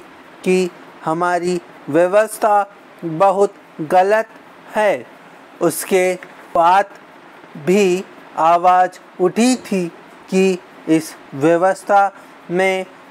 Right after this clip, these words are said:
हमें कुछ सुधार लाना चाहिए। हमारी व्यवस्था में कहीं कमजोरी है जिसको सुधारने के लिए जांच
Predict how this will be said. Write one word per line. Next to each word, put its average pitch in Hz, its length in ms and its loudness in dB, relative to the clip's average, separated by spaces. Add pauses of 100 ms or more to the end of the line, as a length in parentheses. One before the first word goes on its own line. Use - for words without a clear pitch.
हमें 202 440 -2 (380)
कुछ 208 320 -2 (380)
सुधार 202 600 0 (340)
लाना 214 560 0
चाहिए। 165 680 0 (600)
हमारी 180 540 -2 (320)
व्यवस्था 185 720 0
में 185 300 -2 (340)
कहीं 185 420 -2 (440)
कमजोरी 196 800 0 (340)
है 196 400 0 (440)
जिसको 180 640 0 (260)
सुधारने 170 800 -2 (380)
के 247 260 2
लिए 180 440 0 (260)
जांच 170 600 -2